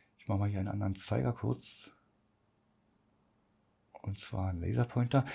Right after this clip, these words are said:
Also Jutta ist ein String, äh, der Nachname hier ist ein String, dreiunddreißig ist ein numerischer Wert, Wert, dann haben wir einen boolschen Wert und wir haben hier auch wiederum ein Array. Und wir haben hier die Indizes. Die Indizes fangen immer mit null an, also sind, äh, zero-based,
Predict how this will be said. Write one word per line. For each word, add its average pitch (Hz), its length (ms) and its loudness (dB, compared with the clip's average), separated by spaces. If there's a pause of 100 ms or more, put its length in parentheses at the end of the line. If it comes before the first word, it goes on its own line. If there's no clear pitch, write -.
(200)
Also 113 180 8
Jutta 143 260 10
ist 160 120 4
ein 151 140 6
String, 147 440 8
äh, 113 440 10
der 104 140 8
Nachname 147 400 8
hier 143 140 8
ist 147 120 4
ein 127 140 6
String, 135 340 8
dreiunddreißig 117 560 6
ist 120 160 0
ein 117 120 4
numerischer 147 520 6
Wert, 139 360 6
Wert, 131 260 8
dann 117 120 8
haben 107 140 6
wir 113 60 8
einen 110 160 6
boolschen 151 360 4
Wert 147 300 8 (300)
und 127 160 6
wir 139 120 12
haben 135 240 10
hier 131 220 8
auch 123 220 6
wiederum 123 340 8
ein 113 400 8
Array. 101 420 6 (840)
Und 131 220 8
wir 143 120 10
haben 135 140 10
hier 151 160 8
die 123 120 2
Indizes. 208 720 4
Die 139 160 4
Indizes 165 500 6
fangen 139 340 4
immer 143 160 4
mit 135 180 2
null 147 180 6
an, 180 220 2
also 131 240 4
sind, 127 340 4
äh, 117 180 4
zero-based, 170 760 4